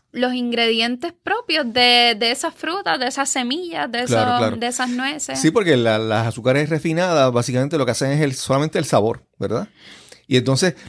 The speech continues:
Speaker 2: no es lo mismo cuando tú te comes una fruta fresca,
Speaker 1: Ujú.
Speaker 2: estás comiendo el, el sabor dulce, pero con todo, como mencionaste, la fibra y todos lo, los nutrientes ahí, ¿verdad? Entonces estás ju-,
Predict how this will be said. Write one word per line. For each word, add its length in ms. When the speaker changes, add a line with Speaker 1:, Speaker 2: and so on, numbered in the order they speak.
Speaker 2:
no 80
es 40
lo 60
mismo 360
cuando 240
tú 120
te 120
comes 280
una 180
fruta 280
fresca, 360
Speaker 1:
Ujú. 180
Speaker 2:
estás 180
comiendo 360
el, 100
el 140
sabor 340
dulce, 560
pero 240
con 280
todo, 320
como 180
mencionaste, 440
la 120
fibra 540
y 140
todos 440
lo, 680
los 380
nutrientes 520
ahí, 360
¿verdad? 340
Entonces 240
estás 480
ju-, 180